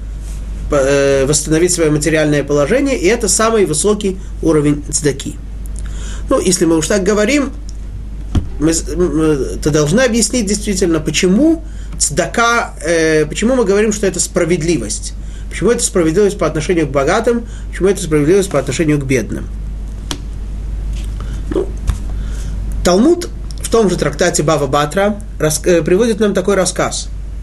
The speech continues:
Один из, э, э, великих, так сказать, деятелей римского государства – злодей, кото-, которого Талмуд называет словом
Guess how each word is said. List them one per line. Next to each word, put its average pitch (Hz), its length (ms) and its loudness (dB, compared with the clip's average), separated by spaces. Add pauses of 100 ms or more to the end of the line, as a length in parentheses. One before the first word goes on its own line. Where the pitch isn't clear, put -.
(2750)
Один 185 240 2
из, 151 220 4
э, 123 260 2 (1800)
э, 107 580 -4 (680)
великих, 170 840 0 (260)
так - 100 -6
сказать, - 500 -6
деятелей 139 760 0 (480)
римского 160 440 0
государства – 214 800 0 (920)
злодей, 156 500 2
кото-, 160 400 0
которого 156 320 2
Талмуд 156 300 2
называет 156 360 2
словом 156 460 0